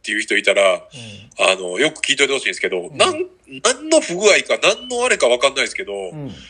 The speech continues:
Speaker 1: 一、二分とかでなんか完売とかってなったらしいですよね。なんか一瞬。
Speaker 2: マジ？
Speaker 1: はい。あの、開始二分とか、開始六分で、
Speaker 2: うん。
Speaker 1: 「もうバスパンかい-、完売になってるやん」っていう書き込みとかあったんですよ。
Speaker 2: ええ。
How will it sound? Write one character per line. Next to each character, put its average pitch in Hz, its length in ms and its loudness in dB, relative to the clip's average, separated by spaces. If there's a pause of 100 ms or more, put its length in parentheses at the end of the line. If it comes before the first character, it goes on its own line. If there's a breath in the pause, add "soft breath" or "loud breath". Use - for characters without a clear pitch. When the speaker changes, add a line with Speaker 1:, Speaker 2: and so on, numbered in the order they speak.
(540 loud breath)
Speaker 1:
一、 - 100 -16
二 285 120 -6
分 - 180 -4
と 117 100 -4
か 110 100 -2
で 107 100 -2
な 120 80 -6
ん - 20 -10
か - 120 -10
完 262 300 2
売 247 160 4
と - 80 -6
か 123 80 0
っ - 40 -8
て 107 80 -4
な 104 80 -2
っ - 20 -20
た - 80 -2
ら 110 100 2
し 113 100 -10
い - 40 -4
で - 60 -
す - 60 -14
よ 82 60 -12
ね。 85 80 -12
な 95 80 -10
ん - 40 -12
か - 100 -8
一 101 60 -6
瞬。 98 280 -2 (400)
Speaker 2:
マ 170 220 2
ジ？ 202 300 -4 (1000)
Speaker 1:
は 104 260 4
い。 85 80 -12 (260)
あ 113 120 4
の、 110 420 -2
開 151 240 4
始 180 160 -4
二 208 140 -6
分 170 180 -6
と 104 140 -2
か、 95 160 6
開 139 200 4
始 143 120 -6
六 185 240 0
分 - 260 -4
で、 127 440 2
Speaker 2:
う 151 40 -16
ん。 117 300 -18 (100)
Speaker 1:
「も 156 120 4
う - 20 0
バ 113 120 6
ス - 100 -4
パ 127 120 0
ン 127 80 -12
か 185 160 6
い-、 196 80 0 (240)
完 202 300 0
売 196 160 6
に 180 40 -6
な 123 100 0
っ - 100 -10
て 123 100 0
る 131 80 0
や 127 60 2
ん」 107 100 -4
っ - 20 -20
て 101 100 -12
い 98 100 -8
う - 80 -20 (200)
書 120 100 -2
き - 80 -10
込 156 120 -4
み 170 60 -8
と 147 100 0
か 202 80 4
あ 202 60 6
っ 196 100 -14
た 160 60 6
ん 127 40 4
で 104 60 -6
す - 100 -12
よ。 87 140 -10 (100)
Speaker 2:
え 156 540 2
え。 135 200 -6